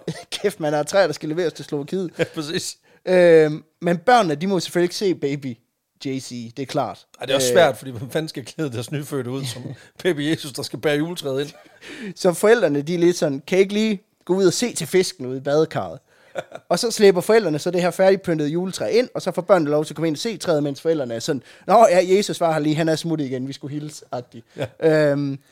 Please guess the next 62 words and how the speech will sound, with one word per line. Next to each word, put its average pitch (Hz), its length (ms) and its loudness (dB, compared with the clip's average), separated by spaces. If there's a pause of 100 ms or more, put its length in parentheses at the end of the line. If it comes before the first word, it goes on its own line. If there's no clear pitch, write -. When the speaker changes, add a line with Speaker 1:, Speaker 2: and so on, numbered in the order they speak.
(120)
Speaker 2:
Men 131 120 -4
her 165 120 4
er 156 100 6
træet 113 480 -4
i 135 120 -4
al 127 120 -4
sin 143 180 -8
pragt 127 260 -10
og 113 60 -10
glans. 123 300 -8
Speaker 1:
Det 160 120 2
er 143 40 0
det. 147 180 -2 (220)
Speaker 2:
Ja. 123 100 -4 (360)
Speaker 1:
Og, 156 320 8
øh, 139 180 0
så 214 140 -4
får 233 120 -4
børnene 170 320 4
lov 147 200 2
til 147 120 -4
at 123 80 -2
hygge - 180 -6
sig 143 80 -6
inde 127 120 -8
ved 127 60 -12
træet 151 320 -4
med 113 100 -8
at 110 100 -10
gå 123 120 -10 (100)
og - 120 -18
kigge 214 200 -12
på 143 140 -8
det, 123 140 -12
der, 123 160 -6 (180)
som 151 200 -12
jeg 139 100 -8
forstår - 200 -2
Speaker 2:
Der - 60 4
er 160 40 6
fernisering. 180 460 0 (300)
Speaker 1:
som 185 160 -4
jeg 202 100 2
forstår 220 280 2
det, 156 80 -6
så 175 80 -6
hænger 165 160 0
der 139 60 0
også 147 160 -6
lidt, 156 120 -8 (220)
øh, - 220 -20
Speaker 2:
Slik, - 0 -
Speaker 1:
slik 175 320 -2
på 151 120 -6
Speaker 2:
lidt 135 120 0
godter. 147 120 2
Speaker 1:
og 127 60 0
sådan 143 100 -4
noget. 127 180 -2
Speaker 2:
Ja. 131 100 -4
Speaker 1:
Så, 135 280 -6
øh, 120 520 -4